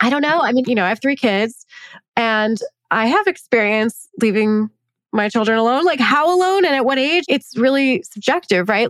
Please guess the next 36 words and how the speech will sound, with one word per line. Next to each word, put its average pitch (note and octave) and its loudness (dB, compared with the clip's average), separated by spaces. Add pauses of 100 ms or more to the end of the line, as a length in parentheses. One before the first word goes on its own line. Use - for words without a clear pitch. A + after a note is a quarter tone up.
I C4 -2
put D4 -2
my B3 2
twins, E4+ -2 (340)
when B3 2
they B3+ 2
were D4 0
babies, C4 0 (120)
I A3 -2
put G#3+ -4
them C#4+ -2
to F4+ -4
bed B3+ -2 (400)
for A#3 0
their A3+ 2
afternoon C#4+ -2
nap. A3 0 (440)
I - 0
took C4+ -2
the C#4+ -2
video C4 2
monitor A3+ 0 (260)
and A3+ 0
I A3 2
left A#3 0
it C4+ 2
on A#3 0
the A3 0
deck G3+ 0 (120)
where G#3+ -2
my G#3+ 0
husband G#3 0
was F#3+ 0 (100)
doing G3+ 2
yard F#3 0
work. F3 -2